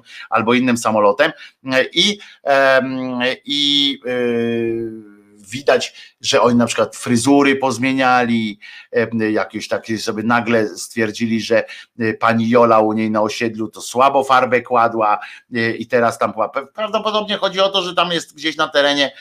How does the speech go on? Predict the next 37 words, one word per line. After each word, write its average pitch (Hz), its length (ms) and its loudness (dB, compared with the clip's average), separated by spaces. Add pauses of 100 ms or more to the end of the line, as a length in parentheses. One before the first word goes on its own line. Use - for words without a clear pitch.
(260)
e, 127 440 4
tego 127 560 4 (200)
Parlamentu 127 500 0
Europejskiego, 117 840 -2
czy 117 140 -14
w 98 80 -16
obok, 120 340 -4 (260)
jakiś 170 380 2
fryzjer, 143 540 0
za 127 100 -2
którego 127 380 -6
za 123 120 -4
darmo 117 340 2
można, 101 260 -6
bo 101 100 -8
pani 120 280 -2
Jadzi 123 300 -2
już 113 160 -10
nie 110 120 -8
trzeba 143 220 2
płacić, 139 360 0
pani 131 240 -2
Joli 127 300 0 (300)
u 143 120 -12
siebie 135 260 -2
na 127 100 0
osiedlu 123 420 -2
za 120 120 -2
kładzenie 123 440 -2
farby, 143 360 2
a 113 80 0
tam 135 180 0
można 120 340 0 (300)
mieć, 120 260 -8 (400)
e, - 20 -14 (240)
zagraniczną 135 800 0
farbę 135 580 4